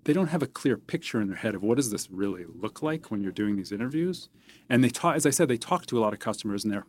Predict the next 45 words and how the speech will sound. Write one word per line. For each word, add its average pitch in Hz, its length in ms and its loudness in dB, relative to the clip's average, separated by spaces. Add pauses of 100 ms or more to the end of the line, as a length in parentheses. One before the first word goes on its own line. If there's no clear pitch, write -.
very 110 280 2
used 107 260 -2
to 101 60 -6
pitching 104 480 -2
ideas. 117 600 -2 (580)
And 107 180 2
when, 104 380 2
as 101 140 -8
you 107 100 -2
know, 147 220 2
when 117 180 4
we 107 140 2
do 123 180 6
these 117 160 2
kind 107 160 -2
of 110 80 0
interviews, 120 240 2
it 113 140 2
looks 175 220 0
very 113 440 0
different. 92 540 -8 (500)
And 113 100 4
so 104 580 2
having 151 360 4
them 117 220 4
see 170 500 2
those 107 260 2
interviews 131 520 2
and 107 120 0
see - 260 0
how 117 260 -4
I 110 80 0
approach 160 500 -4
it, 160 140 0 (360)
um, 104 220 -2
is 117 140 -2
kind 123 160 0
of 101 60 2
a 98 120 -4
key 123 640 0 (640)
piece - 320 -2
of 104 80 -2
that 113 180 -6
training, 151 680 0
I've - 300 -12